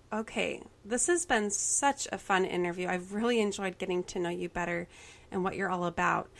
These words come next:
And, um, I, I ask each guest this final question, and it's, "What have you learned about yourself the past few years?" That kind of just sums up, you know, those life lessons, I guess.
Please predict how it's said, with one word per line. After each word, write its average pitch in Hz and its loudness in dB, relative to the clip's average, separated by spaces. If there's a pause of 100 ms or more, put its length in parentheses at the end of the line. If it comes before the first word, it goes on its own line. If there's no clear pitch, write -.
(300)
And, 196 6
um, 185 4 (300)
I, 226 6
I 220 8
ask 254 6
each - -2
guest 160 0
this 175 0
final 175 0
question, 175 0
and 175 2
it's, - -2
"What 190 2
have 214 -2
you 185 0
learned 190 2
about 170 -2
yourself 175 -2
the 175 -6
past - -2
few 196 -4
years?" 180 0
That - -6
kind 269 -2
of 277 -2
just - -2
sums 226 2
up, 214 2 (520)
you 220 0
know, 202 4 (200)
those 202 0
life 208 4
lessons, 170 4
I 170 -2
guess. - -2